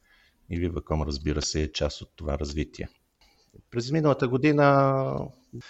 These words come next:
а, наблюдаваме и една тенденция в дигиталните портфейли, която,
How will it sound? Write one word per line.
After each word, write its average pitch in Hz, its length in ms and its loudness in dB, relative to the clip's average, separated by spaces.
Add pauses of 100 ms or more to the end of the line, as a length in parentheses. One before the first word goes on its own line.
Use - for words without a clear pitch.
(640)
а, 113 360 2
наблюдаваме 127 920 6
и 123 400 2 (140)
една 120 420 0
тенденция 107 680 6
в 87 40 -2
дигиталните 87 580 0
портфейли, 117 640 -2
която, 110 600 2